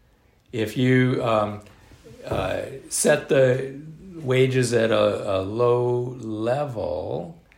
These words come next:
uh, you're not necessarily boosting demand at all. So it's a policy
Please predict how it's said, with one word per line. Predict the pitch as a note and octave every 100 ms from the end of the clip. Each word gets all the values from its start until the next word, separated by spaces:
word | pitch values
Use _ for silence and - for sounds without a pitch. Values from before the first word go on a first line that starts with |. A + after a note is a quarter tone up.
| _ _ _ _
uh, | - A2 G#2 B2+
you're | C3 C3
not | B2+ B2+
necessarily | C3 B2 - B2 A#2
boosting | G2+ A#2+ B2+ B2 A#2 A2
demand | G#2+ G2+ G2 G2
at | F#2+
all. | B2 A2+ D#2+ D2 - - - - -
So | - A2+
it's | A2 A2+ B2
a | A2+
policy | - C3+ C3+ - A2+ G#2